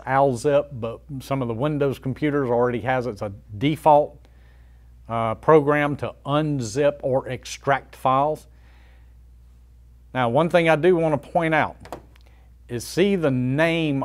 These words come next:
on this file that you're downloading, that you've downloaded.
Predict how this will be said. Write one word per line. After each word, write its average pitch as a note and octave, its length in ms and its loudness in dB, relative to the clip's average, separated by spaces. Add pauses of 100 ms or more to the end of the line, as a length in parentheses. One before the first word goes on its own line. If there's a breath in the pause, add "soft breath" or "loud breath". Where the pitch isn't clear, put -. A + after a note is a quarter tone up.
on C3+ 220 -2
this C3 180 -2
file C#3 500 0
that A#2+ 200 -6
you're B2+ 180 0
downloading, D3+ 920 2
that A#2+ 180 -2
you've A#2 260 -6
downloaded. D#3+ 680 2